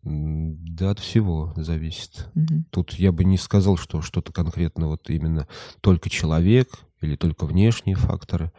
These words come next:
Speaker 2: Мгм.
Speaker 1: Бывает, что, конечно, и внутренние задатки там, которые есть у человека, и вот, э,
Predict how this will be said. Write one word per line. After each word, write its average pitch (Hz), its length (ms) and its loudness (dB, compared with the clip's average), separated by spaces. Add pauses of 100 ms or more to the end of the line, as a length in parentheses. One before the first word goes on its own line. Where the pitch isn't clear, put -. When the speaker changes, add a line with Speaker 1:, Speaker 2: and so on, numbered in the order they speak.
(120)
Speaker 2:
Мгм. 165 280 4
Speaker 1:
Бывает, 117 300 10
что, 85 640 2 (1500)
конечно, 120 280 8
и 101 40 10
внутренние 127 480 10
задатки 107 520 4
там, 95 240 0
которые 95 420 4
есть 92 220 2
у 87 40 0
человека, 90 600 2
и 87 120 2
вот, 92 380 0 (100)
э, - 520 -8